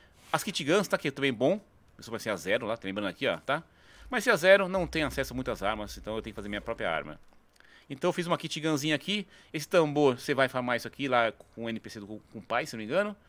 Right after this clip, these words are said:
Lá em Deimos. O punho carregador em Fortuna,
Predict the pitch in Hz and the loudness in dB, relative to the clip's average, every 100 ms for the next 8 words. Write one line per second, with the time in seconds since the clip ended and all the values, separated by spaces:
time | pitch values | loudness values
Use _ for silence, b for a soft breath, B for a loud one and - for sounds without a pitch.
0 | B B - 113 110 107 104 98 92 87 | B B -6 -4 -2 -2 -4 -4 -4 -6
1 | 80 78 73 - 98 143 185 196 - - | -8 -10 -12 -16 -2 0 0 -4 -8 -14
2 | B B B 175 - 185 190 180 165 151 | B B B -8 0 0 4 4 4 2
3 | 160 170 - 190 151 123 123 95 | 0 -2 -2 -2 -2 -4 -2 -2